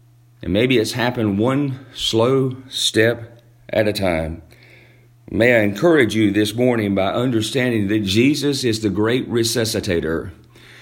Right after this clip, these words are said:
And though you think that life may be dead, well, it, it's just dormant right now.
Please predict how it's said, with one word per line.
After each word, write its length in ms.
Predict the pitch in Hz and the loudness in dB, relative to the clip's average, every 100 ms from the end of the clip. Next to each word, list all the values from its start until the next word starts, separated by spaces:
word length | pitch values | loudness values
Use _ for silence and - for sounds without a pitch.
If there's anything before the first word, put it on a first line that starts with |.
| - - | -10 2
And 160 | 123 | 6
though 100 | 147 | 6
you 180 | 151 160 | 6 2
think 340 | 151 175 180 | 4 2 4
that 180 | 143 123 | 2 2
life 320 | 117 143 156 | 2 2 2
may 180 | 131 131 | 2 2
be 140 | 117 117 | 2 0
dead, 360 | 123 143 143 | 2 2 2
well, 200 | 117 131 | 0 0
it, 160 | 123 - - - - | 0 -6 -18 -14 -2
it's 200 | 127 - | -2 2
just 260 | 127 101 | 0 2
dormant 460 | 98 113 95 76 - - - | 4 4 2 -2 -6 -18 -10
right 240 | - 95 80 | -2 0 0
now. 400 | 92 92 92 | 0 0 -2